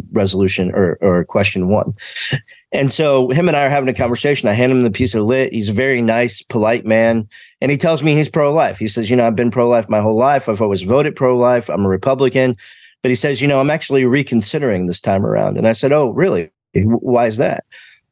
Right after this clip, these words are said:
And he said, Because some of the, because I've been watching the conversation happening back and forth between the abortion industry and the pro-life movement. And what I'm noticing on the pro-life movement is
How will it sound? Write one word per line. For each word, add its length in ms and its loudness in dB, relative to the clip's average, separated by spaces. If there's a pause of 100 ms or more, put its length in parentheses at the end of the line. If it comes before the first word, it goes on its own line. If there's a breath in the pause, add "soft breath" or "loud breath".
And 120 0
he 60 0
said, 200 -2
Because 400 0 (100)
some 200 2
of 100 -4
the, 300 0 (160)
because 260 -2
I've 160 0
been 160 0
watching 400 0
the 80 2
conversation 640 0
happening 460 0
back 200 0
and 140 -2
forth 240 2
between 400 0
the 220 2
abortion 480 0
industry 580 0 (320 loud breath)
and 140 0
the 60 0
pro-life 520 0
movement. 520 0 (300 loud breath)
And 120 0
what 100 2
I'm 140 0
noticing 400 0
on 80 4
the 80 2
pro-life 420 0
movement 480 2
is 320 0